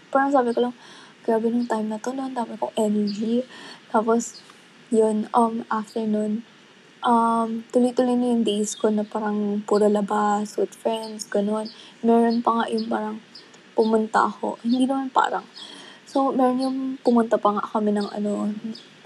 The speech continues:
me and my friends, we went to Intramuros. Tapos, um,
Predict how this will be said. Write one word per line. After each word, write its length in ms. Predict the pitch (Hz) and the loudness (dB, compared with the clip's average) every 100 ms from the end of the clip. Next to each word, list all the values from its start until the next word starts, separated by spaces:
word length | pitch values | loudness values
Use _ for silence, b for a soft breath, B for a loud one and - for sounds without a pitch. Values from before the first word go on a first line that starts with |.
| - | -4
me 160 | 220 220 | 0 2
and 80 | 214 | 0
my 80 | |
friends, 400 | 220 - 208 208 | 0 0 0 2
we 80 | 214 | 2
went 320 | 208 202 202 | 2 2 0
to 80 | 214 | 0
Intramuros. 880 | 202 208 208 214 202 196 202 202 196 | 0 0 2 2 2 2 0 -4 -6
Tapos, 560 | - 208 - 208 208 - B B B B - - | -4 -2 -2 -4 -6 -16 B B B B -14 0
um, 640 | 226 214 214 202 202 202 | 2 4 2 0 -2 -4